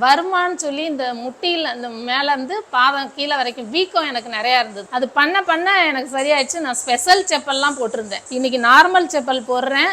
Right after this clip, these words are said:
ஒரு பத்து நிமிஷம் நிக்க முடியாது, பத்து நிமிஷம் நடக்க முடியாது, ஸ்டெப்ஸ் ஏற முடியாது, அப்படியெல்லாம் இருந்தது. இன்னைக்கு இந்த ட்ரீட்மெண்ட்டே சார் கொடுத்த மருந்து, அந்த இன்சுலினை வந்து எனக்கு நிறைய கம்மி பண்ணி,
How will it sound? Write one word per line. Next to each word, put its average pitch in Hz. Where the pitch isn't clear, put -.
ஒரு 254
பத்து 269
நிமிஷம் 339
நிக்க 320
முடியாது, 277
பத்து 262
நிமிஷம் 277
நடக்க 285
முடியாது, 277
ஸ்டெப்ஸ் 277
ஏற 320
முடியாது, 233
அப்படியெல்லாம் 285
இருந்தது. 311
இன்னைக்கு 269
இந்த 233
ட்ரீட்மெண்ட்டே 359
சார் 294
கொடுத்த 269
மருந்து, 254
அந்த 247
இன்சுலினை 349
வந்து 302
எனக்கு 277
நிறைய 240
கம்மி 277
பண்ணி, 294